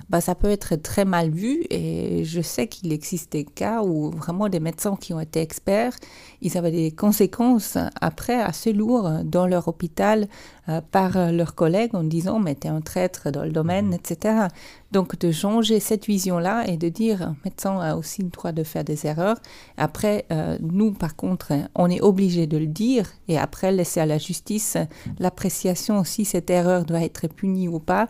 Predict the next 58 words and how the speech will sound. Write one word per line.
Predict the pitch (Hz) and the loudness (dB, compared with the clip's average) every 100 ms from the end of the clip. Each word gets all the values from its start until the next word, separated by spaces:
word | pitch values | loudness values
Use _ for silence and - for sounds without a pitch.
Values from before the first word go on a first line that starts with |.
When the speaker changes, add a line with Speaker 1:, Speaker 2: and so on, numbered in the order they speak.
| - | -4
Speaker 2:
Mhm. | 98 101 | -8 -4
Speaker 1:
ou | 127 | -4
s'il | - 208 196 | -2 -2 0
y | 175 | 0
a | |
des | 156 156 | 0 0
conséquences. | 170 160 165 - 196 240 - 160 - - - - | -2 -2 -2 0 2 0 0 -4 -4 -14 -20 -14
Ben, | - 165 165 165 165 | -4 0 2 0 0
ça, | 160 - 220 226 - | -2 0 0 0 -2
je | 175 - | -6 -4
pense | 208 202 | -2 -2
qu'il | |
faut | 185 175 | -2 0
vivre | 165 180 190 | 0 0 0
avec | 180 180 - | 0 0 0
et | 175 | -4
c'est | - 170 | -2 0
un, | 156 | 0
un | - 160 | 0 -2
peu | 156 254 | 0 0
un | 233 | 2
changement | 180 220 180 202 | 0 0 0 0
de | 185 | 0
culture. | 175 - 170 - 156 139 - - - - | -4 -6 -10 -6 -6 -6 -12 -20 -20 -10
Donc, | 175 180 190 | -4 0 2
euh, | 170 | 2
je | 165 - | 0 -2
pense | - 240 254 | 0 0 0
que | |
ça | - 170 | -2 -2
commence | - 220 226 208 - | 2 4 4 0 -2
à, | 190 - 170 170 | -4 -2 -4 -4
à | 170 | -2
devenir | 165 196 202 175 | 2 2 2 0
un | 160 | -2
peu | 202 | -4
plus | - - 233 | -4 -6 -4
facile. | - 175 - 214 247 247 - - - | -2 -2 0 0 0 -2 -8 -20 -6
Euh, | 190 175 165 | -2 0 0
les | 165 170 185 | 0 0 2
médecins, | 196 196 - 214 202 190 - - - - | 0 -2 0 2 2 0 -4 -8 -8 -6
en | 156 | -6
tout | 208 | -4
cas, | - 190 | 0 0
il | 165 | 2
y | |
a | 151 | 0
déjà | 151 180 190 | -2 0 0
maintenant | 170 165 175 | 0 -2 -2
un | 160 | -4
grand | 151 190 196 | -4 0 2
nombre | 196 202 196 165 | 4 2 2 -2
qui | 156 - | -4 -8
sont | - 180 | -4 -2
d'accord | 170 165 190 170 156 | -2 0 2 2 0
d'être | 156 - 160 | -4 -6 -4
vraiment | 165 170 165 | 0 0 -2
experts | 175 - - 185 165 | -4 -6 -4 0 0